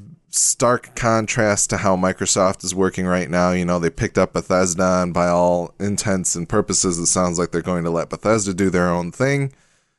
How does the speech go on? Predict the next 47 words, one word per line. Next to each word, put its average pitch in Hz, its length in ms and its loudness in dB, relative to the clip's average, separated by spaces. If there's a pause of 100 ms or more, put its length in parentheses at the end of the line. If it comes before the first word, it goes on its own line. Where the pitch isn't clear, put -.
(260)
And 98 80 -4
they're 95 80 2
letting 113 340 2
these 101 200 -2
studios 120 460 0
that 113 120 -4
they're 107 100 0
picking 110 320 -2
up 104 180 2
work 104 300 2
on 107 220 2
some 107 240 0
of 101 100 -2
the 107 100 0
titles 104 540 0
that 98 220 0
they, 98 360 2
uh, 92 360 2
that 98 200 -6
they 95 160 2
obviously 95 420 2
have, 92 420 -2
but 87 160 -4
then 90 160 -2
also 90 420 2
maybe 92 300 -2
letting 92 340 0
them 92 200 -4
do 95 200 0
things 104 280 -4
that 98 100 -4
they 104 100 0
wanna 98 380 0
do 80 400 -6 (680)
rather 90 320 0
than 85 520 -2 (240)
kind 92 240 -2
of 82 80 -2
mandating, 85 680 0
like, 82 280 -4
"This 117 260 2
needs 117 320 -2
to 107 140 -2
be 107 160 2
a 98 80 2
Forza 104 460 0
game," 90 540 -2